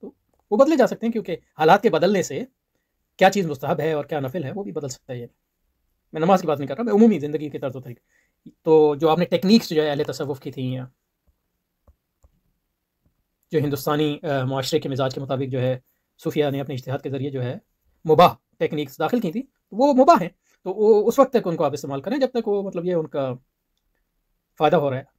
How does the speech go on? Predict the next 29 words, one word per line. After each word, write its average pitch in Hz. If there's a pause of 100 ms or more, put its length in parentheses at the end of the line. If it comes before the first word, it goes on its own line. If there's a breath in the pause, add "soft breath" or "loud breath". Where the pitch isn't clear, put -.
(180)
अब 156
वो, 170
वो 139
तहजीब 143
नहीं 208
रही, 180
तहजीब 156
बिल्कुल 165
नहीं 175
आ 185
रही, 180
तो 175
आपको -
टेक्निक 151
को 196
बिल्कुल 175
रद्द 185
करने 285
की 262
ज़रूरत 160
नहीं, 180
लेकिन 240
एटलीस्ट 214
उनको 185
अपडेट 185
करने 143
की 131
ज़रूरत 127
है। -